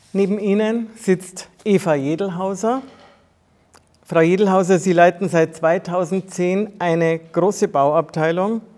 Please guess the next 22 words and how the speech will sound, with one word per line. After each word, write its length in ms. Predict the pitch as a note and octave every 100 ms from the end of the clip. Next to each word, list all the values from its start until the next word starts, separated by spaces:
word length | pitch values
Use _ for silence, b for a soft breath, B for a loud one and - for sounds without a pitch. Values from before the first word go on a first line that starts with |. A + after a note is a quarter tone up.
| -
mit 280 | E3 D#3+ - -
rund 320 | F3 G#3 G#3
zweihundert 640 | - D3+ E3+ E3 E3+ C#3+ C3+
Mitarbeiterinnen 960 | F3+ F3+ E3+ D#3 D3+ E3 D#3 D#3 D#3
und 180 | C#3+ B2
Mitarbeitern 760 | D#3+ E3+ D#3 C#3+ C#3 C#3 D3+ C#3
bei 160 | C3+
uns 380 | A#2 D3+ E3+ - -
im 320 | C#3+ C#3+ C#3+ - _ _
B 100 | C#3+
B 180 | C#3 D#3
R. 280 | B2+ A#2+ F#2 - B B B B B B B
Sie 180 | - D#3
waren, 400 | D#3 F#3 G#3+ G3+
bevor 340 | F3 E3+ E3+
Sie 160 | E3 F3
in 140 | D3
den 120 | C3+
Staatsdienst 800 | - D#3 D3 E3+ - G3 G#3 G3+
eintraten, 880 | F#3 F3+ F3 E3+ E3 E3 F3 E3+ D#3+
mehrere 440 | D#3 D#3+ E3+ D#3+ D3+
Jahre 600 | C3+ C#3 D3 D#3 D#3+